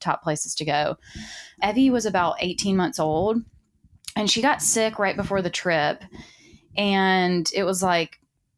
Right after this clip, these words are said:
"Is she that sick? Is she okay?" And my parents were coming to keep her, and my dad's a pediatrician. So I was like, "She'll be, she'll be fine. She'll be fine." She's kinda kept getting sicker and sicker. A-, anyway,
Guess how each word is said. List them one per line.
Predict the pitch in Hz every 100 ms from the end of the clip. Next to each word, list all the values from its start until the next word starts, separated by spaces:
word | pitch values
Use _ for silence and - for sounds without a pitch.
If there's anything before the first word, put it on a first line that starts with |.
| _ _
"Is | 190
she | 220
that | 208 349 403
sick? | - 370 370 359 -
Is | 233
she | 277
okay?" | 269 269 311 311
And | 254
my | 269
parents | 262 254 269 254
were | 247
coming | 220 202
to |
keep | 190 202
her, | 190 180
and | 170
my | 175
dad's | 196 214
a | 196
pediatrician. | 202 170 160 143 147 147
So | 151
I |
was |
like, | 156 139
"She'll | 233
be, | 269 233
she'll | -
be | 320
fine. | 269 175 170
She'll | 208
be |
fine." | 190 160 170
She's | - 180
kinda | 247 254
kept | 220 -
getting | 170 160
sicker | 170 -
and | 160 156
sicker. | 160 - 180 -
A-, | - -
anyway, | 262 240 208 196